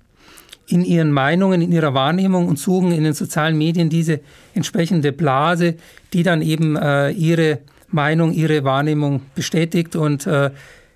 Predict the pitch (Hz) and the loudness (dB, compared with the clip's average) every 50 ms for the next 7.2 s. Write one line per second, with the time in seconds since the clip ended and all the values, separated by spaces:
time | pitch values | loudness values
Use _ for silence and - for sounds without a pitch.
0 | _ _ - 190 190 208 196 262 196 185 175 165 160 - 180 175 180 185 175 - | _ _ -2 0 2 2 2 2 2 2 2 2 0 0 0 0 0 0 -2 -2
1 | 196 160 160 151 160 156 151 143 156 151 139 - - - 175 180 202 214 233 - | -2 0 0 0 0 0 0 0 0 -2 -2 -2 -2 -2 -2 0 0 0 -2 -2
2 | 214 202 175 156 151 - 170 165 160 151 160 156 156 - 190 175 165 160 160 165 | -2 -2 -2 -2 -2 0 0 0 2 2 0 -2 -2 -2 -2 0 0 0 -2 -2
3 | 165 - - - - - - _ - - 175 156 160 156 151 147 165 151 135 135 | -6 -12 -20 -20 -20 -20 -20 _ -4 -2 0 0 2 0 0 0 2 2 2 2
4 | 156 180 185 175 - 190 185 170 - - 202 160 151 - 160 156 160 156 175 160 | 2 0 -2 -2 -2 -2 -4 -4 -4 -2 -2 -2 0 0 0 -2 0 0 0 -2
5 | 156 156 - - - - - - - 185 165 - 180 160 151 139 147 160 190 185 | -2 -4 -8 -14 -20 -20 -14 -6 -6 -4 -2 0 0 2 2 2 2 2 0 -2
6 | - - 208 185 180 180 196 180 156 143 135 131 - 131 139 160 175 190 196 208 | -2 -2 -2 0 0 0 0 0 0 0 0 0 0 0 0 0 2 2 2 0
7 | 220 208 - | 0 -2 -6